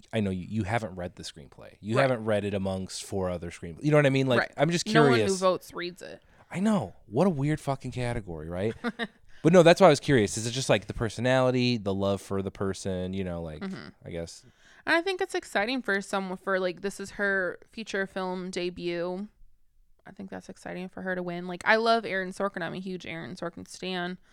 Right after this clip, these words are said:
Speaker 2: But he's also, you know, got an Oscar. And
Speaker 1: W-,
Speaker 2: he's
Speaker 1: were they against one another?
Speaker 2: Yeah, they were both original.
Speaker 1: Oh, okay.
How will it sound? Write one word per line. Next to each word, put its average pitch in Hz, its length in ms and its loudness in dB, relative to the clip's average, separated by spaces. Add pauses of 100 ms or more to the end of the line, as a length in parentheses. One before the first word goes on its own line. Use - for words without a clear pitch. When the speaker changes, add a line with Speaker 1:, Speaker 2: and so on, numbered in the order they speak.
(720)
Speaker 2:
But 196 260 6
he's 208 140 -2
also, 208 280 2
you 202 100 0
know, 202 120 -2
got 208 200 -4
an 175 80 -6
Oscar. 139 520 -4 (440)
And 185 100 -4
Speaker 1:
W-, 107 140 -4
Speaker 2:
he's 113 40 -4
Speaker 1:
were 123 80 0
they 156 120 2
against 127 260 -6
one 226 240 -8
another? 277 220 -10 (1600)
Speaker 2:
Yeah, 269 180 0 (100)
they 220 80 -6
were 214 80 -6
both 208 220 -10
original. 202 480 -12 (920)
Speaker 1:
Oh, 269 300 -2
okay. 101 320 -4